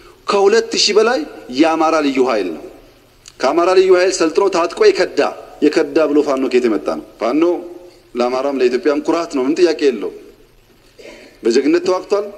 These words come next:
በጀግነት ይዋጋ ወደፊትም። እሱ የአብይን ውዳሴ ሙገሳ ጠብቆ የሚዋጋ ሳይሆን አገሩ ወዶ የሚዋጋ ስለሆነ ከተነካችበት አይቆም ወደፊትም።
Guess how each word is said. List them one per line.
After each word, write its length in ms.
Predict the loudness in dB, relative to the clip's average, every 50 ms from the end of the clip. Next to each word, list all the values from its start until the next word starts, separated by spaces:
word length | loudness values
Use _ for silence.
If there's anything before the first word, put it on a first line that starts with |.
| -14 -4
በጀግነት 380 | 0 2 4 4 4 2 2 2
ይዋጋ 300 | 4 4 4 2 2 0
ወደፊትም። 400 | 0 0 0 0 -2 -4 -8 -10 -12 -16 -20 _ _ _ _ _ _ _ _ _ _ _ _ _ _ _ _ _ _ _ _ -12
እሱ 140 | -4 2 4
የአብይን 420 | 4 6 4 4 2 2 2 2 2
ውዳሴ 360 | 0 0 0 -2 -2 -2 0 0 0
ሙገሳ 360 | 2 0 0 0 -2 -2 -2 -2 -4
ጠብቆ 260 | -4 -4 -4 -2 0
የሚዋጋ 420 | 2 2 2 2 2 0 -2 -2 -2 -2
ሳይሆን 240 | -2 -2 -2 -2 -2
አገሩ 200 | 0 0 0 2 2
ወዶ 180 | 2 0 0 0
የሚዋጋ 340 | 0 0 0 0 0 -2 -4 -4
ስለሆነ 300 | -2 -4 -4 -4 -4 -6 -10 -14 -20 -20 -20 -20 _
ከተነካችበት 800 | -6 -4 -2 0 -2 -2 -2 -4 -4 -4 -4 -2 0 0 0 0 -4 -16 -16 -18 -20 -20 _ _ _
አይቆም 320 | -2 -2 0 0 -2 -2 -2
ወደፊትም። 380 | -2 -2 -2 -2 -4 -6 -8